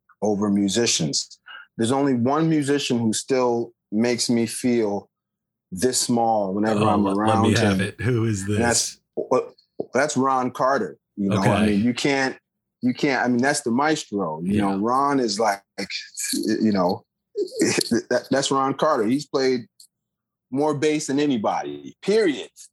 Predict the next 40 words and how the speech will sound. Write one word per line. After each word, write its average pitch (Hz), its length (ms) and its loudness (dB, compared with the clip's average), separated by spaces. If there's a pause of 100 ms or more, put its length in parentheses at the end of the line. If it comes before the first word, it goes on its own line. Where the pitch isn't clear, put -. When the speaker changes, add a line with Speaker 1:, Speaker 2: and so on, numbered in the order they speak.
(160)
Speaker 1:
You 110 100 0
know, 107 260 -2 (500)
um, 95 400 0 (840)
uh, 131 80 0 (100)
you 147 140 2
know, 127 160 0
he's 143 180 0
a 123 40 0
great 143 260 0
electric, 156 380 -2 (100)
but 156 100 2 (340)
anyway, 139 560 0 (460)
um, 110 460 0 (160)
I 165 160 2
get 147 260 0 (880)
starstruck 143 720 0
over 104 320 -2
athletes, - 960 -4 (100)
you 95 120 -2
know, 95 280 -2 (380)
um, 92 400 0 (300)
and 117 260 0
being 156 240 2
around 143 320 0
O 131 220 0
Gs, 127 400 0
you 123 40 -2
know, 117 140 -2
Victor 131 240 -2
Lewis 131 340 0
used 120 140 -8
to 117 60 -6
tell 127 200 0
me 120 140 2
there's 117 180 0
no 139 240 0
hierarchy 123 680 0
on 101 140 0
the 98 40 0
bandstand. 98 760 0